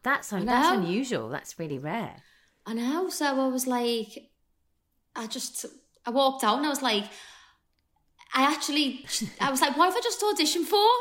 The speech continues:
Speaker 1: Yeah,
Speaker 2: Like,
Speaker 1: what happened?
Speaker 2: but I think, I don't know if you get this, but I think because I put so little pressure on myself,
Speaker 1: Mm.
Speaker 2: it, the audition was so much better, because normally I'd be like, "Right, okay, sitting in my bedroom,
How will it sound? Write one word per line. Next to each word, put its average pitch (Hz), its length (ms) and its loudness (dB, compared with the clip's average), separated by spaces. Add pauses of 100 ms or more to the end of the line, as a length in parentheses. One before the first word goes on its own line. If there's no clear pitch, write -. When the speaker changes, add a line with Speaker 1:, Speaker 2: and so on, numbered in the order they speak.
Speaker 1:
Yeah, - 80 -2
Speaker 2:
Like, 302 200 4
Speaker 1:
what - 120 -4
happened? 170 560 -8
Speaker 2:
but 294 220 4
I 247 60 -2
think, 277 640 -2 (600)
I 226 40 -6
don't 269 200 2
know 277 80 0
if 269 160 -6
you 233 120 -2
get 208 240 -6
this, 262 140 -4
but 240 160 -8
I 214 40 -10
think 240 260 -4
because 240 440 -6
I 220 60 -8
put 214 280 -12
so 233 180 -2
little 220 220 -6
pressure 208 420 -6
on 226 120 -6
myself, 247 540 -6
Speaker 1:
Mm. 202 480 -4 (640)
Speaker 2:
it, 233 320 -8
the 240 140 2
audition 214 320 -2
was 254 120 -2
so 262 80 0
much 247 140 -6
better, 214 180 -4
because 226 240 -6
normally 220 300 0
I'd - 100 2
be 214 60 -4
like, 190 200 -2
"Right, 180 200 -2
okay, 180 260 0
sitting 208 240 0
in 196 60 0
my 196 80 -2
bedroom, 190 420 0